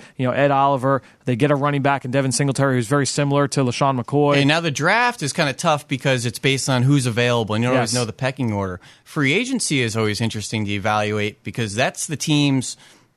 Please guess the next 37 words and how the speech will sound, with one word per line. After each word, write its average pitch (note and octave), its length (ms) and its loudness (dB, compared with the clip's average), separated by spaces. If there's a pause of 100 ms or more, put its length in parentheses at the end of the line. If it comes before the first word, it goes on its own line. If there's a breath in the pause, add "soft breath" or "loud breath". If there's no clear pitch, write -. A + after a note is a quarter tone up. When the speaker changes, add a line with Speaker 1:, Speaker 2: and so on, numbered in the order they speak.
(140)
Speaker 2:
you B2+ 120 -6
could C3+ 160 -6
see E3 360 -2
their B2+ 160 0
plan. A#2+ 440 -2
You G2 80 -6
could A2 100 -8
see C#3 300 -2
where A#2 180 0
they A2+ 80 0
Speaker 1:
Yep. D#3 140 2
Speaker 2:
feel C3 160 -2
like A#2+ 160 0
they A2+ 100 -2
need A2+ 180 0
to A2 100 -4
address. G#2+ 480 -2
And G#2 80 -4
what A2+ 160 -2
they A#2 120 -2
do, A#2+ 280 -4
they G#2+ 120 -4
add G#2 160 -4
Frank A2 300 -6
Gore, A2+ 260 -2
T A2 180 -6
J G#2 200 -4
Yeldon, G#2 360 -2
some G2+ 160 -10
running G2+ 200 -4
backs G2+ 200 -2
Speaker 1:
Yep. D#3 120 2
Speaker 2:
to - 100 -10
add G2+ 200 -4
behind A2+ 360 -4
Josh G2+ 300 -4
Allen. G2 300 -2